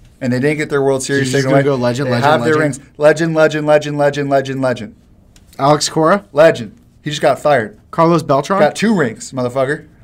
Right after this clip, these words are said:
Speaker 2: Carlos Beltran?
Speaker 1: Legend. He just got a job.
Speaker 2: And a ring.
Speaker 1: Yeah.
Speaker 2: A J Hinch, Astros manager. He's the only one who I think's kind of a loser.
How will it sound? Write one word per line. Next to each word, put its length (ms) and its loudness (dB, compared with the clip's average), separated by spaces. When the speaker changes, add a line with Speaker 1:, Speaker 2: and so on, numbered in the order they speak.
Speaker 2:
Carlos 300 2
Beltran? 460 0
Speaker 1:
Legend. 420 2
He 60 -6
just 140 -10
got 140 0
a 60 -2
job. 400 -2
Speaker 2:
And 200 2
a 60 2
ring. 320 -2
Speaker 1:
Yeah. 320 -2
Speaker 2:
A 100 4
J 180 4
Hinch, 300 -4
Astros 420 -4
manager. 520 -4
He's 160 0
the 80 2
only 320 2
one 240 2
who 160 0
I 80 -2
think's 240 -8
kind 180 -4
of 60 -4
a 60 -6
loser. 420 -4